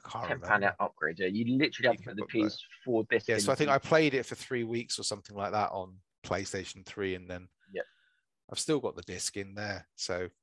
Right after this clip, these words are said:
Speaker 2: Yeah, you had to put the disc in your PlayStation four to play
Speaker 1: every
Speaker 2: the
Speaker 1: time you wanted to play it,
Speaker 2: yeah,
Speaker 1: yeah.
Speaker 2: to
Speaker 1: Yeah.
Speaker 2: unlock it. But, uh, it's two different games. So, um, anyway, I played the P S four version. I'll play the P S five version on, uh, Friday.
Speaker 1: Yeah, you
Speaker 2: Um,
Speaker 1: will.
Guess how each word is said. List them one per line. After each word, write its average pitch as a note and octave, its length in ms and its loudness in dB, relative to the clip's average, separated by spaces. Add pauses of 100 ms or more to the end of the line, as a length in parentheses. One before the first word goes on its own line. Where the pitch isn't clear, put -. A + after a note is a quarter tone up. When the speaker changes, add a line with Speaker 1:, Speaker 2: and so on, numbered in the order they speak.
(260)
Speaker 2:
Yeah, D3 200 6
you C3 180 0
had E3 240 6
to - 80 -20
put D3 120 -2
the C#3 80 -4
disc C#3 240 -8
in A#2+ 100 -8
your A#2+ 100 -4
PlayStation A2 440 -6
four C3 220 -6
to F#2+ 100 -10
play G2+ 200 -2
Speaker 1:
every A#2 320 0
Speaker 2:
the - 20 -2
Speaker 1:
time A#2+ 260 2
you A#2 60 -6
wanted A2 140 -8
to - 60 -10
play A#2 200 4
it, G#2 80 4
Speaker 2:
yeah, - 0 -
Speaker 1:
yeah. F#2+ 180 -4 (160)
Speaker 2:
to - 80 -2
Speaker 1:
Yeah. G#2 40 4
Speaker 2:
unlock F#2+ 220 0 (140)
it. D#2 100 -8 (540)
But, C#3+ 100 6 (160)
uh, E3 180 8
it's - 220 0
two G#3+ 140 -6
different - 260 -2
games. A#2 280 0
So, C#3 240 6
um, B2+ 260 0
anyway, F3 260 6 (180)
I F#3 140 8
played G3+ 320 0
the C#3+ 300 -6 (240)
P D3+ 100 0
S C#3 120 0
four D#3+ 200 -2
version. F2+ 480 -2 (300)
I'll B2 100 10
play D3 160 0
the B2+ 100 -10
P A#2+ 120 -4
S - 80 -4
five G#2 280 2
version F2+ 300 -6
on, E2+ 220 -8
uh, C#2+ 320 0 (120)
Friday. D2+ 400 4 (640)
Speaker 1:
Yeah, G#2+ 120 2
you A#2+ 180 0
Speaker 2:
Um, F#2+ 60 -4
Speaker 1:
will. F#2+ 200 -8